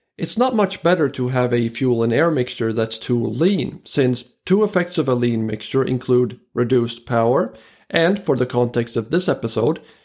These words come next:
increased combustion temperature. Does that sound familiar? That's right.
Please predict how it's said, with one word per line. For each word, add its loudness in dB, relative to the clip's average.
increased 0
combustion 0
temperature. -4
Does -6
that 0
sound 2
familiar? 0
That's -4
right. 0